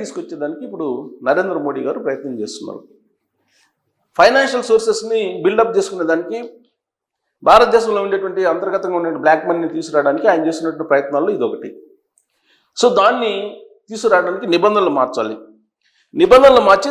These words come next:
దాన్ని తీసుకురావాలని చెప్పి ప్రయత్నాలు చేస్తున్నటువంటి క్రమంలో ఇప్పుడు ఈ నాలుగు లక్షల యాభై వేల కోట్ల రూపాయలు బయటకు వచ్చే అవకాశం ఉంది. So దీంట్లో నాకు ఉన్నటువంటి ఇన్ఫర్మేషన్, నేను సేకరించిన ఇన్ఫర్మేషన్ ప్రకారం ఏ సంస్థలో అన్‌క్లెయిమ్డ్ అమౌంట్ ఎంత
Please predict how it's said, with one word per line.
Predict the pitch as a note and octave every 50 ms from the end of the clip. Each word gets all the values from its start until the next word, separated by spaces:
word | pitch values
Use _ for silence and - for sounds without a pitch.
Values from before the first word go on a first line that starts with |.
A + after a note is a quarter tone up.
| B3 A#3
దాన్ని | F#3+ F3+ F3 - G3+
తీసుకురావాలని | A3 G#3+ - - F#3+ F3+ E3+ E3+ E3+ E3+ E3 D#3+ D#3
చెప్పి | D#3 D#3 D3+ D3 -
ప్రయత్నాలు | D#3+ C#3+ - - D#3+ D3+ C#3+ B2+
చేస్తున్నటువంటి | B2+ B2+ - - B2+ B2+ A#2+ - B2 A#2+ A#2 -
క్రమంలో | - B2 C3 C3 C3+ F#3 B3+ E4+ E4 - - - - - - _ _ _ - -
ఇప్పుడు | - - B3 G3 F3 D#3 - - - - - - - - - _ _ _ _ _ _ - - F3
ఈ | F3 F3
నాలుగు | F3+ F#3 G3 F#3+
లక్షల | F#3+ F#3 F#3+ F3+ E3+ E3
యాభై | D#3+ D3+ D3+ D#3 D#3+
వేల | D#3 D3+ D3+
కోట్ల | D3+ D3+ D3 C#3+ C#3
రూపాయలు | - - F3 A#3+ A3
బయటకు | F#3 F3 F3 F3 E3+ D#3+
వచ్చే | D#3+ - F#3 A#2+
అవకాశం | A#2+ - - A#2+ A#2+ - B2+
ఉంది. | A2 A2 C3 -
So | A#3+ A3 F#3+ F#3 D3
దీంట్లో | F3+ C4 C#4 B3+ B3 G3+ F3+ E3 D#3+ D3+
నాకు | E3 F#3+ - - F3+ F3 E3 E3 E3+ - - - - D#3
ఉన్నటువంటి | F#3 A3 A3+ A3+ G#3 F#3+ F3+ E3 D3+
ఇన్ఫర్మేషన్, | D#3+ F#3 F3 E3 D#3+ D3+ D3+ D3+ D3+ G3+ A3+ F3 D#3+
నేను | D#3 E3 E3 D#3 - D#3+
సేకరించిన | E3 E3 F3 F3+ F3 F3 E3 D3+ C#3+ D3+
ఇన్ఫర్మేషన్ | D#3 E3 D#3 D#3+ D3+ D3 D3+ B2+ A#2+
ప్రకారం | A#2+ - E3 G3 G#3+ F3 E3+ G3+
ఏ | A#3 B3 - -
సంస్థలో | G#3 - - - - F#3+ A3 G3 D#3+
అన్‌క్లెయిమ్డ్ | - - - F#3+ F#3+ F#3+ F#3 E3+ - - - - - - - _ _ _ _ - D#3
అమౌంట్ | - G#3+ G#3+ - E3
ఎంత | D3+ F3 -